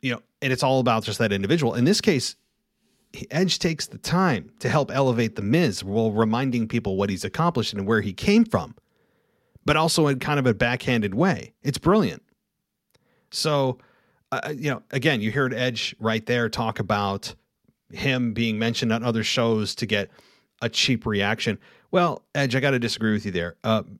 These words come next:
Miz has been compared to M J F for a long time, and M J F has been attacking Miz for a long time. That's not a cheap reaction. Uh,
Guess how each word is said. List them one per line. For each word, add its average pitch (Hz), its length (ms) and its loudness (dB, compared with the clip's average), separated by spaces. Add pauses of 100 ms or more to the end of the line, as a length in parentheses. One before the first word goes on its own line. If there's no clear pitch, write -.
(140)
Miz 165 440 2
has 147 200 2
been 131 220 2
compared 127 420 2
to 113 100 -4
M 117 140 2
J 104 220 0
F 110 160 0
for - 280 -4
a 107 100 0
long 104 360 0
time, 110 300 0
and 101 100 0
M 107 120 0
J 104 160 0
F 104 180 -2
has 101 120 0
been 92 280 -2
attacking 98 520 -6
Miz 98 240 -4
for 107 140 -4
a 98 60 0
long 98 240 -2
time. 98 260 -2 (640)
That's 190 240 -2
not 170 200 2
a 117 40 0
cheap - 440 -2
reaction. 101 720 -2 (100)
Uh, 98 160 -4